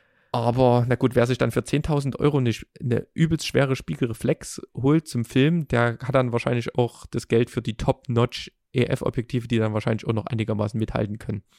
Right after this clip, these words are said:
Schätze ich mal so. Also vielleicht haben sie da nochmal irgendwie ein paar Leute abgegriffen.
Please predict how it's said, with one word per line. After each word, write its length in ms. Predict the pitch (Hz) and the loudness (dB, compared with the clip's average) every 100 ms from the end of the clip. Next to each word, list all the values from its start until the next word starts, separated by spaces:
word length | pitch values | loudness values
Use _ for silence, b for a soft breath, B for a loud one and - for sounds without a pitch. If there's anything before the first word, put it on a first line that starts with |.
| b b b b _ _ - | b b b b _ _ -8
Schätze 340 | - 120 110 | -2 -2 -2
ich 80 | - | -4
mal 180 | 104 85 | -6 -6
so. 220 | 104 - _ _ _ | -10 -12 _ _ _
Also 200 | 127 110 | -2 0
vielleicht 440 | 123 113 107 - | 0 2 2 2
haben 140 | 113 104 | -4 -2
sie 100 | 101 | -4
da 100 | 110 | -2
nochmal 380 | 107 110 131 - | -2 -2 -4 -2
irgendwie 360 | 110 101 - | -4 -4 -6
ein 100 | 110 | -6
paar 160 | - 110 | -4 -2
Leute 260 | 117 - - | -2 -2 -6
abgegriffen. 560 | - - - - 151 | -12 -18 -18 -20 -20